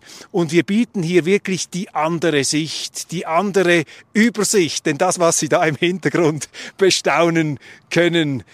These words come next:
ist das kolossale Alpenpanorama des Oberengadins. Ein weltweiter Magnet, eine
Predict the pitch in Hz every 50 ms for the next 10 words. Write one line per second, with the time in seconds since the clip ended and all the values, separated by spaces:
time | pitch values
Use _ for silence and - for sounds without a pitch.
0 | - - _ - - 165 190 190 - - - - - - - - 143 143 151 147
1 | - - - - - - - _ _ _ _ - - 170 160 165 160 156 143 -
2 | - 160 131 127 135 147 151 147 139 139 156 - - 123 127 147 156 - - -
3 | 143 139 120 - - 156 139 135 147 143 131 131 127 127 131 131 131 131 - 135
4 | 131 123 - - - - _ _ - - 151 165 - - 151 147 127 - _ -
5 | - - _ _ - 165 165 165 160 160 147 143 117 165 175 202 208 185 - 190
6 | 156 147 156 151 156 165 - 151 127 120 147 160 180 185 - - - 135 139 139
7 | 147 160 160 - _ - 156 151 139 135 113 98 _ - - - - _ - 120
8 | 135 147 147 147 151 151 147 143 143 147 160 175 175 165 135 - - 180 151 135
9 | 143 143 143 143 143 139 135 135 139 127